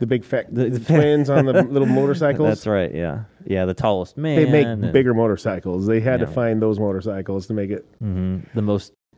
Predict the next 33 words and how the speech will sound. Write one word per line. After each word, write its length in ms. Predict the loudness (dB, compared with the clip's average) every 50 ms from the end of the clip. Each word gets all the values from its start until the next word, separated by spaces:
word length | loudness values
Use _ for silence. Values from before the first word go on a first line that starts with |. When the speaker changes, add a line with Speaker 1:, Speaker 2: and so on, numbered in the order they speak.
| _ _
Speaker 2:
tattooed, 680 | -6 -4 -4 -4 -4 -4 -2 0 0 -2 -2 -4 -8 -12 -16 _ _ _ _ _
you 120 | -6 -4 -4
know, 200 | -4 -4 -4 -2 0
Speaker 1:
Yeah. 220 | 0 0 0 0
Speaker 2:
human 500 | -2 -2 -2 -2 -2 -2 -2 -2 -4 -6
and 320 | -8 -10 -12 -14 -16 -16 -10
most 260 | -6 -6 -6 -6 -8 -12
pierced 360 | -10 -6 -6 -6 -6 -8 -8
human. 440 | -8 -6 -4 -4 -4 -4 -4 -6 -6
And, 140 | -8 -10 -12 -14 -20 -20 -20 -20 -20 -20 -20 _ _ _ -10
uh, 320 | -8 -6 -6 -6 -6 -8 -8
Speaker 1:
It's 100 | -10 -6
been 140 | -6 -4 -4
a 40 | -2
while 160 | -4 -4 -4
since 180 | -4 -6 -4 -2
I 40 | -2
looked 340 | -2 -2 -2 -4 -4 -6 -8
'em 120 | -8 -8 -8
up. 180 | -8 -10 -12 -16 _ _ -10 -4
Speaker 2:
Yeah, 420 | -2 -2 0 0 0 0 -2 -4 -6 -4
and 220 | -4 -4 -4 -6
I'm 180 | -6 -6 -4 -4
fascinated 580 | -2 -2 -2 -2 -2 -2 -2 0 0 -2 -2 -2
by, 220 | -2 -2 -2 -2
there's 320 | -2 -2 -2 -2 -2 -2 -4
some 340 | -4 -4 -4 -2 -4 -2 -4
different 260 | -4 -4 -4 -6 -6
YouTubers 440 | -6 -4 -4 -4 -4 -4 -4 -4 -4
out 160 | -6 -8 -6
there 160 | -6 -8 -6
who, 240 | -6 -6 -6 -8 -10 -12 _ _ -20 _ -10
who 380 | -8 -8 -8 -8 -10 -12 -14